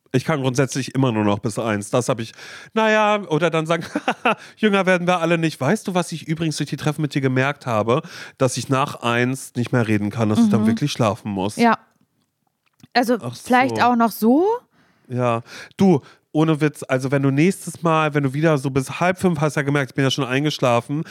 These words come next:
Speaker 1: wenn du das wieder haben willst, dann bin ich nicht die richtige Person
Speaker 2: Das schaff
Speaker 1: heute
Speaker 2: ich
Speaker 1: Abend
Speaker 2: nicht.
Speaker 1: für dich.
Speaker 2: Ja.
Speaker 1: <laughs> Ist ja auch irgendwie, ja, die Person will man ja auch irgendwie nicht sein,
Speaker 2: Nee,
Speaker 1: aber
Speaker 2: die
Speaker 1: wenn
Speaker 2: will
Speaker 1: man
Speaker 2: man
Speaker 1: irgendwie
Speaker 2: wirklich nicht sein.
Speaker 1: Wenn man dann aber ja auch merkt, ah, okay, es gibt aber vielleicht andere Menschen,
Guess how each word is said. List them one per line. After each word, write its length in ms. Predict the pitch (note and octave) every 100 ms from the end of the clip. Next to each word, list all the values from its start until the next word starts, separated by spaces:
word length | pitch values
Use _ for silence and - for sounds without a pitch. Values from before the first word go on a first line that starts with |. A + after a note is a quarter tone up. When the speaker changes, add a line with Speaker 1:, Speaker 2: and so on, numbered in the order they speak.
| - -
Speaker 1:
wenn 100 | B2+
du 60 | B2+
das 160 | B2
wieder 160 | C#3 C3
haben 160 | B2
willst, 140 | A2+ A2
dann 80 | A#2
bin 80 | A2
ich 60 |
nicht 140 | A2+ G#2
die 40 |
richtige 260 | G#2+ - G#2
Person 280 | A#2+ G2+ G#3
Speaker 2:
Das 120 | -
schaff 100 | C#4
Speaker 1:
heute 100 | A#3+
Speaker 2:
ich 60 | G3
Speaker 1:
Abend 140 | G3
Speaker 2:
nicht. 100 | G3
Speaker 1:
für 100 | A3
dich. 260 | G3+ G#3 -
Speaker 2:
Ja. 580 | C4 D4+ D4 A#3 A3 A3 - _ _ -
Speaker 1:
<laughs> 320 | B3 C#4 A3
Ist 280 | D#3 - -
ja 200 | F#3+ D#3+
auch 180 | G#3 G#3
irgendwie, 400 | G3 F#3 G3+ G3 - - - - _
ja, 200 | D#3 F3
die 100 | F3
Person 340 | F3+ F3 F3 F3
will 100 | F3+
man 180 | F3+
ja 140 | F3 D#3+
auch 160 | F3
irgendwie 280 | F3+ D#3 D#3+
nicht 180 | D#3+ D#3
sein, 300 | D#3 D#3 A3+
Speaker 2:
Nee, 100 | B3
Speaker 1:
aber 80 | C#4
Speaker 2:
die 60 | C#4+
Speaker 1:
wenn 40 |
Speaker 2:
will 60 | C#4
Speaker 1:
man 60 | -
Speaker 2:
man 120 | -
Speaker 1:
irgendwie 200 | B3+ E3+
Speaker 2:
wirklich 160 | E3 G3
nicht 220 | G#3+ G3
sein. 480 | G3 F#3+ F#3 F3+ F#3+
Speaker 1:
Wenn 140 | E3
man 160 | F3+ F3
dann 160 | F3+
aber 260 | E3+ D#3 E3
ja 140 | E3+
auch 160 | D3+ C#3+
merkt, 360 | E3 D#3+ D#3+ -
ah, 100 | D#3+
okay, 200 | C#3+ E3+
es 120 | C#3+
gibt 160 | - E3
aber 180 | D3+ D3
vielleicht 240 | D#3+ C#3+
andere 300 | C#3+ D#3 D#3+
Menschen, 420 | D3+ D3 - D#3+